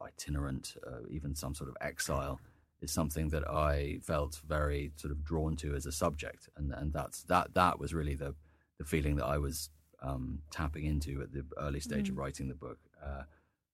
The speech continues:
Speaker 1: that feeling of, um, yeah, of,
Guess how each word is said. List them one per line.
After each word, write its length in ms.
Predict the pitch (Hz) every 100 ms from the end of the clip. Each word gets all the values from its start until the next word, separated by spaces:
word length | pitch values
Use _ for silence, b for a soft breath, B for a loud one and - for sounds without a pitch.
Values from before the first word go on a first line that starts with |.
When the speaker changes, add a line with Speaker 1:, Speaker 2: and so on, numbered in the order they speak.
| _ _ -
Speaker 1:
that 240 | 78 73
feeling 400 | - 82 73 71
of, 240 | 73 73 76
um, 460 | 69 69 69 67 67 - _ _ _ -
yeah, 220 | 151 101
of, 340 | 60 82 82